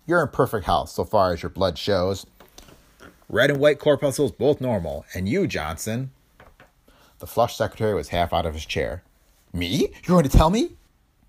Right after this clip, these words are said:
"Your blood is red enough," Doctor Feather said. "But it happens you have a temporary ailment.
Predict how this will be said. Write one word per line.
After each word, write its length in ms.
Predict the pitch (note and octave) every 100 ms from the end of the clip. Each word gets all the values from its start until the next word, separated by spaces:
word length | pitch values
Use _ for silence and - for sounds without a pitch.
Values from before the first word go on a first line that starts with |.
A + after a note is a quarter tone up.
| _ _
"Your 140 | - A#3+
blood 220 | E4+ F4
is 140 | F#2+
red 160 | G#2+ C3
enough," 340 | E2 A1+ - _ _ _ -
Doctor 260 | - -
Feather 240 | C#2+ B1+ A#1
said. 340 | - D#2+ A#2 _ _ _ _ - _ _ -
"But 120 | F#4
it 20 |
happens 200 | D4 C3+
you 60 | B2
have 60 |
a 60 | F#2+
temporary 440 | - D3 G#2+ F2+ -
ailment. 540 | G2+ F2+ B1 -